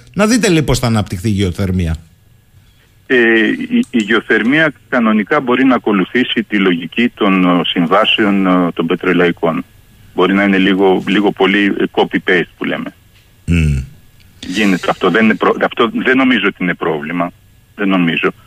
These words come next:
Speaker 2: Ε, δεν υπάρχει ενδιαφέρον διότι οικονομικά, δηλαδή ο κύκλος ο οικονομικός, ο βιομηχανικός,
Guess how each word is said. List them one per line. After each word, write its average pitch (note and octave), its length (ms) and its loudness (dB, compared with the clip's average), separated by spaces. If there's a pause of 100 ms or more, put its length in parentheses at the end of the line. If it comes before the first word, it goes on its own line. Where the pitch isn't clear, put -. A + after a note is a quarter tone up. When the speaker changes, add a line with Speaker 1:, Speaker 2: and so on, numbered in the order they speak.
(300)
Speaker 2:
Ε, F#2+ 100 0
δεν C3+ 200 0
υπάρχει B2 340 0
ενδιαφέρον A2+ 640 0
διότι G#2+ 640 -2
οικονομικά, F#2 800 0 (560)
δηλαδή F#2+ 240 -2
ο F2+ 80 2
κύκλος G#2+ 440 -2
ο G2+ 40 0
οικονομικός, F2+ 720 0
ο - 100 -2
βιομηχανικός, E2+ 840 0